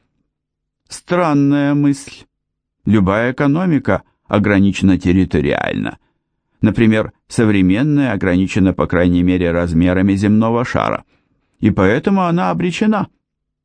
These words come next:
Не знаю, говорил ли так Маркс, но приводящие эту цитату явно не в ладах со здравым смыслом.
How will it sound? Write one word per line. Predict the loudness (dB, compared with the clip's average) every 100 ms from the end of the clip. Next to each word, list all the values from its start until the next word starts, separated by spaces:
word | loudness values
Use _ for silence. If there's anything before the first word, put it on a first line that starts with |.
| _ _ _ _ _ _ 0
Не | 2 2
знаю, | 0 0 -2 -2 -2
говорил | 0 -2 0 -2 0
ли | 0 -2
так | -2 -2 0
Маркс, | 0 0 -4 -10 -20 _ _ _ _ _ -2
но | 0 0
приводящие | 0 0 0 -2 -2 -2 -2 0
эту | 0 -2 -2 -2
цитату | -4 -2 -2 0 0
явно | 0 0 0 0
не | 0
в | -2
ладах | -2 -2 -4 -2
со | -2
здравым | 0 0 2 2 0
смыслом. | 0 -2 -2 -4 -10